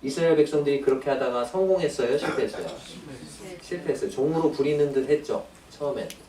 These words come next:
근데 영향을 받았죠. 우상 숭배에 빠지게 됐습니다. 새해를 맞이하면서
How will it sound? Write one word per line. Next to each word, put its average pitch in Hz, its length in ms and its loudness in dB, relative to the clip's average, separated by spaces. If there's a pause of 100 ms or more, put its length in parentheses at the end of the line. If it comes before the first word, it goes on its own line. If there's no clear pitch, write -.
(180)
근데 120 220 0
영향을 139 380 2
받았죠. - 440 -6 (1300)
우상 135 300 -2
숭배에 117 360 -2
빠지게 123 380 -4
됐습니다. - 420 -16 (1600)
새해를 185 480 4
맞이하면서 113 880 -4